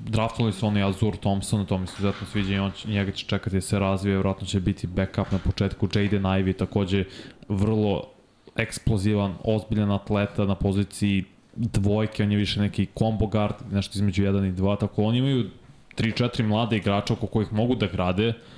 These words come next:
i da imaju stvarno blistavu budućnost, samo je bitno da ostanu zdravi i da napreduju iz godine u godinu. Tako nisu u toliko lošoj situaciji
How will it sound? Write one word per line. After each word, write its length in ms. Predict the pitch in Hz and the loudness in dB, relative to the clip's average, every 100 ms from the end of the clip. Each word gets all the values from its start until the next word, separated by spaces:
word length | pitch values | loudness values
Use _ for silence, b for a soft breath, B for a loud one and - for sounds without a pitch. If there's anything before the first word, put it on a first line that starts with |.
| B B | B B
i 80 | 113 | -2
da 80 | 101 | 2
imaju 260 | 107 113 107 | 2 2 0
stvarno 280 | - 110 113 | 0 0 2
blistavu 400 | 123 127 139 120 | 0 0 0 0
budućnost, 520 | 113 127 120 98 - | 0 0 0 -6 -8
samo 200 | 104 107 | -2 0
je 60 | |
bitno 280 | 95 117 117 | 0 0 0
da 180 | 98 104 | 2 2
ostanu 400 | 101 - 117 107 | 2 0 0 0
zdravi 520 | 92 104 113 123 131 120 | 2 2 2 2 0 0
i 100 | 120 | 0
da 200 | 127 123 | 2 2
napreduju 420 | 127 - 113 110 | 0 0 2 2
iz 60 | |
godine 280 | 98 110 107 | 2 0 2
u 60 | 104 | 2
godinu. 320 | 104 90 69 | 0 0 -4
Tako 220 | 95 101 | -4 0
nisu 280 | 110 123 139 | 0 0 -2
u 40 | |
toliko 360 | - 147 151 151 | 0 0 0 0
lošoj 220 | 147 - | 0 -2
situaciji 520 | - - 123 - 113 | -4 -2 0 2 0